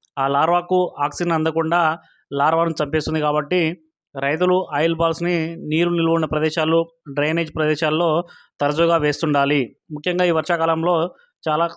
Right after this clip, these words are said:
తప్పకుండా చేయాల్సిన ముఖ్యమైన పని ఇది. అలాగే లార్వా మరియు ప్యూపా దశలు ఎక్కడైతే ఉన్నాయో,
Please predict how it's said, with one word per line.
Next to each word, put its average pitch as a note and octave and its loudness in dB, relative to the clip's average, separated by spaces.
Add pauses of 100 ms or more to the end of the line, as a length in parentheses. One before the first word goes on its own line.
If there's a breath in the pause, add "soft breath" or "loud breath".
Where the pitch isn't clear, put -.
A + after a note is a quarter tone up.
(120)
తప్పకుండా E3 -2
చేయాల్సిన D#3 -2
ముఖ్యమైన D3+ -2
పని D3+ 0
ఇది. C#3 2 (580 soft breath)
అలాగే E3 -2 (760)
లార్వా E3 0
మరియు F3+ 4
ప్యూపా E3 -2
దశలు E3+ 0
ఎక్కడైతే D#3+ -2 (100)
ఉన్నాయో, D3 0